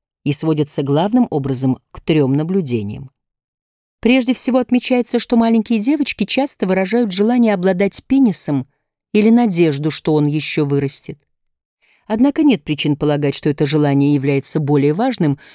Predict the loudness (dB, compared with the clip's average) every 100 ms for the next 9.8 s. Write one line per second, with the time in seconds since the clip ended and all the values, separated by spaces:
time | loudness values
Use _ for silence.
0 | _ -2 0 0 -2 -2 0 0 -2 -2
1 | -2 -2 -4 0 0 0 0 0 0 0
2 | 0 0 0 0 -2 -6 _ -2 2 2
3 | 0 -4 -2 -4 -8 -14 _ _ _ _
4 | _ _ _ _ 0 0 2 0 2 2
5 | 2 0 0 0 0 -2 -2 -2 -2 -2
6 | -2 -2 -6 -4 -2 -2 -2 -4 -4 -2
7 | -2 0 0 0 -2 -2 -2 0 0 0
8 | -2 -4 -6 -6 -2 -4 -2 -6 -4 -6
9 | -6 -6 -4 -4 -4 -8 -12 -18